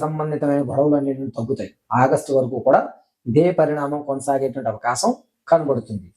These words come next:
ఇక కుజుడు, అదేవిధంగా రాహు, తదనంతరము గురుడు, ఈ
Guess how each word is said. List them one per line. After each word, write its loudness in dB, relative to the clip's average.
ఇక 0
కుజుడు, 4
అదేవిధంగా 6
రాహు, 6
తదనంతరము 4
గురుడు, 4
ఈ 4